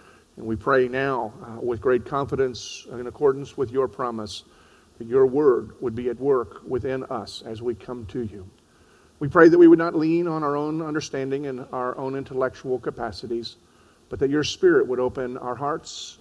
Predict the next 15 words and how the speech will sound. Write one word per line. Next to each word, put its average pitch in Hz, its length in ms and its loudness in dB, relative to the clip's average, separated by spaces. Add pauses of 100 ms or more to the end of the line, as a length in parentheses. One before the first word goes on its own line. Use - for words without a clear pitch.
open 123 240 -8
our 120 120 -6
minds, 139 680 -8
and 113 180 -14
open 127 280 -6
our 127 200 -8
eyes, 117 440 -8
that - 80 -12
we 123 120 -6
may 123 160 -6
see 117 220 -8
you 160 360 4
and 123 220 -10
see 143 200 -6
ourselves, 117 600 -8